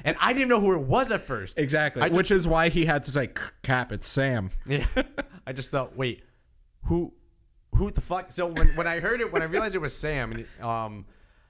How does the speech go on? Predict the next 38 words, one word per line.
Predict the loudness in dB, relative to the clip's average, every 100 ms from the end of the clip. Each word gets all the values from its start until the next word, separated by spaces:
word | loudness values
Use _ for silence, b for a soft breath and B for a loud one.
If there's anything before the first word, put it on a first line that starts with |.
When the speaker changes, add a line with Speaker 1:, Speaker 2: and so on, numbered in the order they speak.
| b b -2
Speaker 1:
I | -2 -2
thought, | -2 -2 -2 -4 -8 -8
"Okay, | -6 -4 -4
cool." | -2 -2 -4 -12 b b b -2
This | -2
all | 0 -2 0
happened | -4 -6 -8
at |
the | -4 -4
Avenger | -2 -6 -8
facility. | -10 -10 -8 -8 -10
It's |
not | -10 -10
some | -10
faraway | -6 -6 -6 -10
planet, | -12 -10 -10 -10
even | -6 -2
Speaker 2:
Yeah. | -2 -2
Speaker 1:
though | -6 -12 -16
the, | -14
it | -14 -12
looks | -12 -12 -10
fucking | -10 -10 -12
destroyed | -14 -14 -12 -10 -10 -12 -16 -16
to | -12 -4
Speaker 2:
Right, | -4 -4
Speaker 1:
the |
point | -4
Speaker 2:
exactly. | -4 -2 -2
Speaker 1:
of | -4
looking | -6 -6
like | -8
another | -8 -8
planet. | -8 -10 -10 -12 -16 b b
So | -8 -4
I | -4
thought, | -2 -4
"Okay, | -4 -4 -4